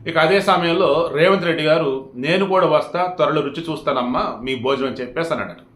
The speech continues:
దాంతో ఒక్కసారిగా ఇక ఈమె కుమారి ఆంటీకి సంబంధించి బాగా ఫేమస్ అయిపోయింది ఇంకా. But ఆమె గనక ప్రాపర్ వేలో ఫుడ్ లైసెన్స్,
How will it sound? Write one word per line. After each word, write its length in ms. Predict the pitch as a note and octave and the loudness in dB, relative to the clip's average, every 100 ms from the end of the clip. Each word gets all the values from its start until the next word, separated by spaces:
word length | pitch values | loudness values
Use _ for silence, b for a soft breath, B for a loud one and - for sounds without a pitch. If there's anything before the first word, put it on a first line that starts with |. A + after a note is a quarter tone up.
| _ _ _ b b b b A#2 | _ _ _ b b b b 0
దాంతో 320 | D#3+ F3+ F#3 | 0 0 0
ఒక్కసారిగా 800 | D#3 D#3 F3+ E3+ D#3 E3+ F#3 D#3+ | -2 0 -2 2 2 2 4 2
ఇక 440 | C3+ C3+ B2 C3+ D3+ | 2 2 0 -4 -8
ఈమె 160 | C#3 | -8
కుమారి 400 | C3+ C#3 E3 E3+ | -6 -2 2 2
ఆంటీకి 320 | D3+ D3 D3 | 2 0 -4
సంబంధించి 760 | C3+ C#3 C3 B2+ B2+ - G#2 A2 - _ _ _ - _ _ _ _ _ | -4 -4 -2 -4 -6 -6 -8 -10 -16 _ _ _ -20 _ _ _ _ _
బాగా 260 | B2+ D#3 E3+ | 0 2 2
ఫేమస్ 360 | D#3 C3 B2+ | 0 -2 -4
అయిపోయింది 280 | A2+ G2+ G2 | -8 -10 -10
ఇంకా. 220 | G#2 - - _ _ _ _ _ b b b A#2 | -10 -14 -20 _ _ _ _ _ b b b -6
But 240 | C#3+ G#3+ G#3 - _ _ _ | 0 2 0 -10 _ _ _
ఆమె 280 | A2+ E3 F#3+ | 0 2 2
గనక 540 | F3 E3+ G3 G3 - - | 2 0 2 2 0 -4
ప్రాపర్ 360 | C#3+ - D#3 | -4 0 0
వేలో 500 | C#3+ D3+ F#3+ E3 - - _ _ _ _ _ _ _ _ - | 2 2 2 2 -2 -14 _ _ _ _ _ _ _ _ -6
ఫుడ్ 220 | D#3 D#3 | -4 0
లైసెన్స్, 360 | F#3 E3+ D3 | 0 0 -2